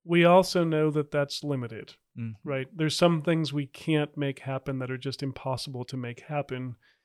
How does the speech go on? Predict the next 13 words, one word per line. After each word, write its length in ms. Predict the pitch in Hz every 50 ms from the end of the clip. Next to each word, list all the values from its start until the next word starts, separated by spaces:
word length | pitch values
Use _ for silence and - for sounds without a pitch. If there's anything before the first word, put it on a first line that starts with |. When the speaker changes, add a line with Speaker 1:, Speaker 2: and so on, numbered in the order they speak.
| _ _ _ _ _ _ _ _ _ - 175 165 151 139
Speaker 1:
because 640 | 147 147 135 - - 156 151 147 143 139 131 127 139
we're 200 | 131 139 139 131
called 840 | - _ - - - - 151 147 147 143 143 143 143 135 - - - _ _ -
to 380 | - - 143 139 135 135 135 131
something 540 | - - - 147 139 135 - 139 135 135
that 180 | 135 127 - 139
looks 240 | 135 131 - - -
and 140 | 139 127 -
feels 260 | - 131 123 123 127
a 40 | 123
little 200 | 123 131 127 120
bit 160 | 139 151 170
differently. 600 | - 208 202 - 143 - 107 123 117 117 123